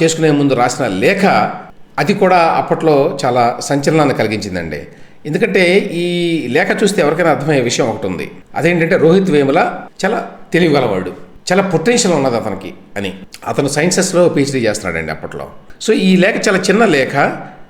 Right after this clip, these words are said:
ఈ లేఖలో అతను ఏం రాశాడంటే, నేను కార్ల్ సేగన్ అని చెప్పి ఒక పెద్ద శాస్త్రవేత్త ఉన్నాడండి,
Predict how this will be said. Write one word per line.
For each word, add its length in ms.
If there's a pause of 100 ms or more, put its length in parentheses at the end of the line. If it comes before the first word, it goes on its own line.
(140)
ఈ 140
లేఖలో 380
అతను 580
ఏం 100
రాశాడంటే, 560
నేను 320 (140)
కార్ల్ 280
సేగన్ 380
అని 80
చెప్పి 640 (280)
ఒక 220
పెద్ద 300
శాస్త్రవేత్త 560
ఉన్నాడండి, 420